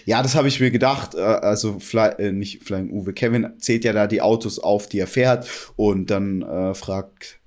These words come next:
Kevin ihn, was das ihn monatlich kostet. Und da kommt er so auf fünf, sechstausend Euro und das ist, ja, sind jetzt so Zahlen, die ich auch kenn. Also so ein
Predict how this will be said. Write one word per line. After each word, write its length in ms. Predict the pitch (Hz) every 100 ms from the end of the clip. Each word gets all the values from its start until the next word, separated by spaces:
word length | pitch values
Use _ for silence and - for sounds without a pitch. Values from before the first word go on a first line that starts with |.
| _ _ _ _ - - -
Kevin 360 | 117 104 95
ihn, 400 | - 98 95 90
was 240 | 101 98 -
das 320 | 98 - - -
ihn 200 | 101 92
monatlich 540 | 101 98 95 92 -
kostet. 340 | 107 98 - - - -
Und 80 | 101
da 80 |
kommt 280 | - 120 104
er 140 | 101 101
so 160 | 98
auf 140 | 95 -
fünf, 300 | 110 104 -
sechstausend 560 | 101 - 95 92 90
Euro 440 | 98 101 101 101 - - -
und 680 | 98 95 95 - - - 92
das 300 | - - - - _ -
ist, 280 | 87 - -
ja, 180 | 82 82
sind 240 | - 101
jetzt 160 | 98 -
so 140 | 92
Zahlen, 520 | 92 92 92 95 92
die 100 | 92
ich 140 | 85 -
auch 220 | 92 -
kenn. 280 | - 92 87
Also 280 | 85 90 87 - - - _
so 180 | - 92
ein 300 | 90 87